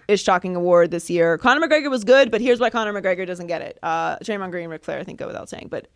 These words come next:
Conor McGregor is a legendary, uh, bleep talker.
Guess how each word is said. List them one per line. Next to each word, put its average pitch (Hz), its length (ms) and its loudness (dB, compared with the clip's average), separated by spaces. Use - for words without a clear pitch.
Conor 277 320 0
McGregor 196 400 2
is 180 160 -4
a 180 260 -6
legendary, 190 1040 -2
uh, 160 220 -2
bleep 196 220 -6
talker. - 400 -10